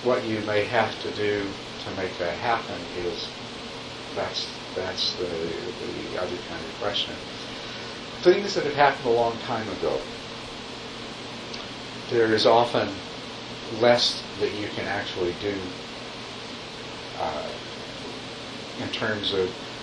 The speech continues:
actual actions or saying things. But sometimes there is, you know, and sometimes, uh, even though it's long in the past, uh, if you can make some kind of reparation or an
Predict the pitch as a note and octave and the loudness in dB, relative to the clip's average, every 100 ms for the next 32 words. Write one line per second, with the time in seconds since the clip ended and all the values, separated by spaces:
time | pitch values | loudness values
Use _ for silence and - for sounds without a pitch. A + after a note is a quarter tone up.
0 | - - - - - - - G2+ - F#2+ | -10 -10 -10 -10 -10 -4 2 2 2 0
1 | G2+ G2+ - G#2+ F#2 F#2 F2 F2 - G2 | 4 4 2 -2 -2 -2 0 2 2 0
2 | F2+ E2+ E2+ - - - F3 E3+ F#3 E3 | -2 -4 -6 -6 -8 -2 0 2 0 0
3 | D3+ B2+ - B2 C3+ D3 - - - - | 0 0 0 2 4 2 2 -4 -8 -10
4 | - - - - G#2 G2+ G2+ G2+ C3 C3 | -10 -10 -10 -8 -4 -2 -2 2 4 4
5 | - G#2 G2+ - - - - - - - | 2 0 2 0 0 -6 -10 -10 -8 -10
6 | - - - - - - - - - - | -10 -10 -10 -10 -10 -10 -8 -6 -6 -8
7 | - F2 F#2+ F#2 E2+ E2+ D#2+ - - - | -6 -2 0 0 0 -2 -2 -2 -2 -2
8 | - - - - - B2 B2 A#2+ A2+ A2+ | -4 -6 -10 -10 -2 2 4 4 8 10
9 | G#2+ - A2 A2+ A#2+ G#2+ G#2 G#2 B2 G#2 | 8 8 6 6 6 2 -2 2 4 4
10 | G2+ - - F#2 F#2 F2 G2+ F#2 G#2 G#2 | 4 0 2 2 2 0 -4 -2 -2 -2
11 | - G2 F2 - - - - G#2 G#2 - | -2 -4 -4 -6 -8 -8 0 4 4 2
12 | A2 A2 G2+ G2 F2+ G2 - G2+ G2 G2 | 0 0 -2 -2 -2 -2 -2 -2 0 0
13 | - G2+ F#2+ F2+ F2+ D#2 C#2+ | 0 -2 -2 -4 -4 -2 -2